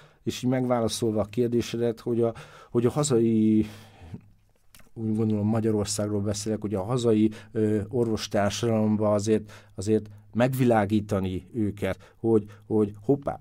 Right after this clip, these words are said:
figyeljünk, azért, ha tovább megyünk egy, egy országa vagy egy egész kontinenssel,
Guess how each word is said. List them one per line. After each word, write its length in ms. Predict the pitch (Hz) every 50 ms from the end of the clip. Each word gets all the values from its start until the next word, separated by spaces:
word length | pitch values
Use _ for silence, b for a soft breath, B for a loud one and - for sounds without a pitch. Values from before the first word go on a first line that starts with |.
| _ -
figyeljünk, 640 | - - 123 113 117 120 127 135 131 120 101 - -
azért, 420 | 95 107 104 117 113 113 110 - -
ha 160 | - 107 101 104 104
tovább 440 | 135 139 156 175 180 185 143 113
megyünk 400 | 117 120 113 107 110 107 104 98
egy, 460 | 104 107 120 113 107 110 - - - -
egy 260 | - 104 101 95 110 110
országa 560 | 120 123 123 - - - 123 107 104 101 110
vagy 200 | 98 98 95 98
egy 220 | 98 98 90 - - - -
egész 380 | - 117 123 127 123 117 -
kontinenssel, 840 | - - 127 120 120 123 - 120 117 113 107 101 - - 107 104 101